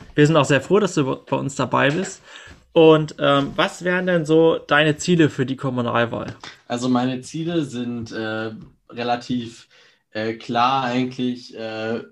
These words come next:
Speaker 2: auf, auf Ebene oder im Bereich der, der Jugendlichen, also klar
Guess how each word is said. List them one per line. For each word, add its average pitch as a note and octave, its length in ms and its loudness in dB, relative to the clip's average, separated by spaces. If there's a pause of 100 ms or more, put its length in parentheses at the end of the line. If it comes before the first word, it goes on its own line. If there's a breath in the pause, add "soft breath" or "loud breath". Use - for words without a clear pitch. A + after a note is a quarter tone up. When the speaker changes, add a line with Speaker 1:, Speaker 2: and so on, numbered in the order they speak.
(140)
Speaker 2:
auf, - 300 -4
auf A#2+ 220 -8
Ebene C3 400 -2
oder A#2 140 -8
im A2+ 120 -6
Bereich A#2 480 -4
der, A2 520 -6 (340 soft breath)
der G#2+ 420 -4
Jugendlichen, E3+ 840 -4
also A#2 600 -10
klar C3+ 640 0